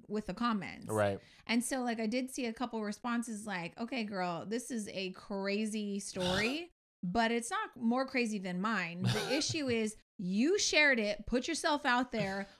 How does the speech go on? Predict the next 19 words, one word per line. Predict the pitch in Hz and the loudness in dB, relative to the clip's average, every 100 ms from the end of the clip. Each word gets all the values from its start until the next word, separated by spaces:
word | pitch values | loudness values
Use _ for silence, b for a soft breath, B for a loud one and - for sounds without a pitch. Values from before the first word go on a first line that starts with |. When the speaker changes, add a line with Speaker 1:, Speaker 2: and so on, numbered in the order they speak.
| - | -4
Speaker 1:
wanted | 240 240 | 0 0
to | 233 | 0
be | 226 208 | -4 -2
open | 233 285 302 302 | 0 0 0 -2
to | 269 | -2
criticism, | - 277 277 - 202 202 196 | -2 -2 -2 -2 -2 -2 -4
and | 185 - | -6 -6
I | 208 | -4
was | 254 262 | -4 -6
too | - 226 | -2 0
ashamed. | 202 - 247 208 180 202 269 - - | 0 2 2 2 0 -2 -2 -4 -4
Speaker 2:
Right. | 113 101 98 - | 2 4 4 -2
Speaker 1:
So | - 285 247 233 | -2 0 0 0
I | 220 220 | -2 0
only | 254 240 | 0 0
told | 277 247 | 0 -2
my | 202 | -2
stupid | 190 - 269 214 196 | -4 -2 -2 -2 -4
friends, | 285 302 202 190 208 226 | 0 2 2 0 -2 -2